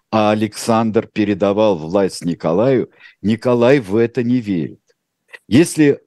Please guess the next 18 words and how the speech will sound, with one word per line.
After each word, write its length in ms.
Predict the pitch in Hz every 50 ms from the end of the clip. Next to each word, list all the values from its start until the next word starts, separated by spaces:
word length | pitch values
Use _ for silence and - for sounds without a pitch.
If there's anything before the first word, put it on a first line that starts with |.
| _ -
разбирать 680 | - 117 120 110 101 87 123 135 156 156 160 - -
его 200 | 117 110 113 147
поведение, 1000 | 135 - 101 101 92 98 101 98 95 131 165 175 160 127 90 67 58 55 - - _ _ _ _ _ _ _ _ _ _ _ -
вот 260 | 95 104 104 - 104
в 60 | 113
это, 480 | 147 160 156 - 131 123 120 120 104 - _ _
э, 120 | - 104 98 87 - _ _ _
то 140 | - 139 147
самое 420 | 131 - - 139 135 131 117 95 92
междуцарствие, 960 | 98 110 117 98 76 76 87 - - - 156 170 143 - - - 87 80 - -
он 160 | 127 123 120
же 80 | 110 131
одним 240 | 123 123 139 139 120
из 80 | 104 -
первых 320 | - 143 143 127 120 107 -
побежал 380 | 113 104 98 113 104 127 120
присягать 500 | - - 120 104 - 117 104 104 101 -
Константину. 680 | - 107 87 - - 110 107 104 - 92 78 - -